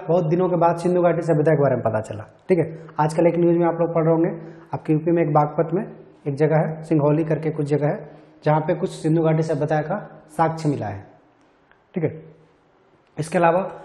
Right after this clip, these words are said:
और भी बहुत सारे monuments हैं, राजस्थान में आपका बहुत सारे monuments हैं। तो इन सब के लिए क्या करती है, Archaeological Department of India जो है वो survey करते रहते हैं कि history में किस किस point पे क्या कुछ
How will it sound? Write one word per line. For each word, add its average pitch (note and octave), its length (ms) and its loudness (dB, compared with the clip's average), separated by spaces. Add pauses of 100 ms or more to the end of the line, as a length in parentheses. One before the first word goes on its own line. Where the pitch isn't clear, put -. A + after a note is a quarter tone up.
(180)
और E3 120 4
भी F#3 60 4
बहुत F3 200 0
सारे F#3+ 140 4
monuments F3+ 480 2
हैं, F3+ 80 -2 (120)
राजस्थान D#3 500 0
में D3+ 260 -2 (420)
आपका D3 200 -2
बहुत D3+ 160 2
सारे D#3 140 0
monuments D3 500 2
हैं। D#3 80 -4 (380)
तो A#3 80 0 (120)
इन A3+ 80 2
सब A3 220 2
के A3+ 80 4
लिए G#3+ 100 6
क्या G#3 100 4
करती G3+ 260 0
है, - 80 -2
Archaeological F3+ 840 0
Department G3 460 0
of F#3+ 160 -2
India E3+ 260 6
जो D#3 100 2
है D#3+ 100 0 (420)
वो E3+ 60 -2
survey F#3 300 4
करते D#3+ 240 -2
रहते D3 200 -4
हैं D#3+ 80 -2
कि D3 80 -4
history G3+ 280 0
में G#3 140 2 (560)
किस E3 140 0
किस - 260 -6
point F#3 360 2
पे F#3+ 120 4
क्या F3+ 180 2
कुछ - 280 -4